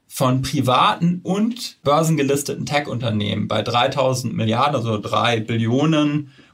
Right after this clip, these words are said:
U-S-Dollar liegt, während die U S A bei Faktor zehn ungefähr liegen. Wir müssen uns wirklich fundamental fragen, ist das System, was wir heute haben, ausgelegt, um wirklich große Technologiekonzerne hervorzubringen?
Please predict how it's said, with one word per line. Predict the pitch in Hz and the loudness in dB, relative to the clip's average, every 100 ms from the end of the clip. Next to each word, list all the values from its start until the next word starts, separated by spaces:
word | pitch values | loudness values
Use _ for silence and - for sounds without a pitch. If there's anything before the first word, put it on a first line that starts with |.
| - | 0
U-S-Dollar | 113 - 156 156 151 | 2 2 2 2 2
liegt, | 160 175 175 - | 2 0 -2 -6
während | 123 127 117 117 113 | -2 0 2 0 -2
die | 117 117 107 - | 0 0 0 -4
U | - | -2
S | 113 | -2
A | - 110 | 0 2
bei | 107 101 | 0 -2
Faktor | - - - | -4 -4 -6
zehn | - - - | -4 -4 -4
ungefähr | - - - | -8 -8 -10
liegen. | - - - - _ - _ _ | -12 -12 -14 -14 _ -20 _ _
Wir | 139 139 | -4 0
müssen | 170 175 | 0 2
uns | 151 135 | 0 0
wirklich | 180 202 180 - | -2 -2 -6 -8
fundamental | - 233 226 180 165 151 | -2 0 2 2 2 2
fragen, | 147 131 135 156 165 | 0 -2 0 0 -2
ist | 180 185 | -2 -2
das | 180 | 0
System, | 151 - 156 | -2 0 0
was | 160 143 | 2 0
wir | 123 | 0
heute | 123 131 131 | 0 0 2
haben, | 131 135 131 | 2 0 0
ausgelegt, | 117 127 131 131 120 117 | 0 0 0 0 0 0
um | 117 | 0
wirklich | 117 113 107 | 0 -2 -6
große | - 110 - | -2 -2 -2
Technologiekonzerne | 120 - 110 - 110 - 123 107 104 98 | -6 -4 -6 -6 -10 -6 -4 -4 -4 -4
hervorzubringen? | 104 104 - - 151 - - 170 | -4 -4 -6 -6 -12 -14 -12 -14